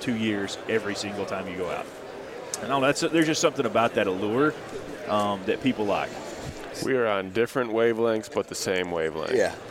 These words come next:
Speaker 2: I love fishing. Love river fishing from Michigan.
Speaker 1: Mm-hmm.
Speaker 2: A lot of steelhead salmon.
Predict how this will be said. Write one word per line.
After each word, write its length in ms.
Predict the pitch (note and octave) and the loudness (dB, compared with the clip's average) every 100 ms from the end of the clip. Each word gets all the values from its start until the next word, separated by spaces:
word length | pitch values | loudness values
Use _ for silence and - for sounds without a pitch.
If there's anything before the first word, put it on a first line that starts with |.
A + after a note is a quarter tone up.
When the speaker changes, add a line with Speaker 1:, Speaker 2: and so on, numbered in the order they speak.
| - | 4
Speaker 2:
I 100 | C3 | 6
love 300 | C3+ C3+ B2+ | 8 6 6
fishing. 420 | C#3 A2+ F2 E2+ - - - - | 2 0 -2 -6 -10 -14 -8 8
Love 260 | B2 B2 | 8 10
river 180 | B2 G2+ | 6 2
fishing 400 | - F#2+ - F#2+ | 0 -2 -2 -6
from 180 | - G#2 | -4 -2
Michigan. 360 | F#2+ F2+ E2 E2 | -2 -2 -6 -6
Speaker 1:
Mm-hmm. 640 | - A2+ D3 - - - | -10 -10 -8 -10 -10 0
Speaker 2:
A 40 | F#2+ | 0
lot 80 | |
of 60 | F2+ | 0
steelhead 340 | - G2 F2+ | -2 -2 -2
salmon. 360 | - F2+ D#2+ | -2 -2 -2